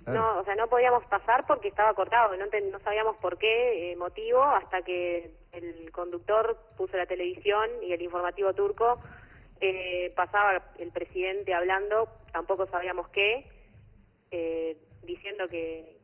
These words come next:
Speaker 2: que bueno, está, que con las imágenes y eso de los puentes, nosotros mirábamos los puentes y tratábamos de asociar a ver si éramos nosotros los que estábamos ahí. Y después también la familia que mandaba mensajes preguntando dónde estábamos, que había un golpe de estado, pero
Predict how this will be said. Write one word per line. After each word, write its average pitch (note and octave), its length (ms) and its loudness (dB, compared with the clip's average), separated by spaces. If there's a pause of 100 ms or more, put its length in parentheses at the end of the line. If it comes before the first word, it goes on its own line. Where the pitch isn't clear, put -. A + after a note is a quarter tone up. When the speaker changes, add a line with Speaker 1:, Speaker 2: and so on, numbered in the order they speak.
(120)
Speaker 2:
que E3+ 60 -6
bueno, G3 220 -4
está, G3+ 200 0 (180)
que E3 380 -8
con E3+ 100 -4
las E3+ 140 -8
imágenes F#3 500 -4
y G#3 60 -4
eso G#3 140 -2
de F#3+ 100 2
los F3 160 -6
puentes, A3 400 0
nosotros F#3 400 -2 (160)
mirábamos F#3+ 400 0
los F3 140 -4
puentes A3+ 400 0
y F3+ 100 -10
tratábamos F#3+ 460 -2
de E3+ 80 -2
asociar F3+ 320 -2
a F#3+ 40 4
ver F#3+ 140 0
si G3 60 -6
éramos F3+ 240 -2
nosotros G3+ 340 -2
los E3+ 100 -4
que E3+ 100 -12
estábamos F#3 400 0
ahí. G#3 380 -4 (540)
Y E3+ 580 -8
después F3+ 300 -4
también G3 300 -4
la E3+ 80 -4
familia F#3 420 -4
que F3+ 80 -4
mandaba F#3 320 0
mensajes G3 720 0 (380)
preguntando F3+ 400 -2
dónde F3+ 180 -4
estábamos, G3 380 -2
que F3+ 60 -4
había F3+ 120 0
un F3+ 60 -8
golpe F#3 180 -4
de F3 80 -4
estado, A3+ 320 2
pero F3+ 140 -2